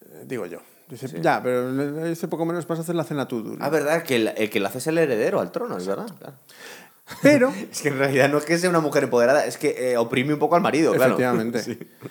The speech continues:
Speaker 1: Es que aquí el empoderamiento femenino no es tal.
Speaker 2: No, el empoderamiento no es una mujer que tenga, que, mm, las mismas capacidades que los hombres, no, es que dominan a los hombres.
Speaker 1: Claro, entonces,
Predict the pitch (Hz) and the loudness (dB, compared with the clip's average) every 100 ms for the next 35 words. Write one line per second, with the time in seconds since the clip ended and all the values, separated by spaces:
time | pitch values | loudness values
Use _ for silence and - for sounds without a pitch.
0 | - 170 175 214 160 139 226 - 151 135 | -10 -4 2 2 2 0 0 0 0 2
1 | 131 123 127 135 175 190 190 180 196 180 | 0 0 0 0 -4 -2 -2 0 -2 -2
2 | 160 - 180 135 - 127 - 117 123 123 | -4 -4 -4 -4 -8 -6 -6 -4 -4 -2
3 | 127 123 143 160 190 185 175 165 160 147 | 0 2 0 -2 -2 -2 -2 0 0 0
4 | 147 143 143 143 131 120 - - _ - | 0 0 0 2 2 2 -6 -20 _ -12
5 | 135 143 127 127 131 139 143 139 127 127 | -6 -6 -6 -2 0 2 0 -2 0 0
6 | 131 127 123 110 151 143 123 143 - 143 | 2 0 0 0 0 2 2 0 -2 -4
7 | - 170 - 135 123 127 196 156 120 104 | 0 0 -2 -2 0 2 0 -2 -2 -4
8 | 107 87 78 - - - 165 151 175 220 | -4 -6 -8 -10 -8 2 4 4 2 0
9 | 233 - | -2 -4